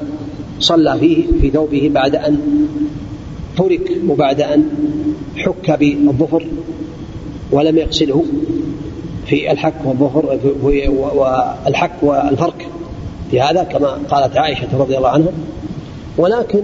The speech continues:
الأفضل للمسلم أن يغسله لأمرين: الأمر الأول للنزاهة والنظافة،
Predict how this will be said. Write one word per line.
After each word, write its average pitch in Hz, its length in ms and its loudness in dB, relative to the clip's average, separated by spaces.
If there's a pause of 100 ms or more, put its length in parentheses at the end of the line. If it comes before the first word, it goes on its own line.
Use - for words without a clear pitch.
(920)
الأفضل 165 440 2
للمسلم 180 540 2 (880)
أن 170 120 6
يغسله 175 560 2 (800)
لأمرين: 165 500 2 (720)
الأمر 196 360 2
الأول 160 440 2 (800)
للنزاهة 185 720 2 (760)
والنظافة، 170 640 4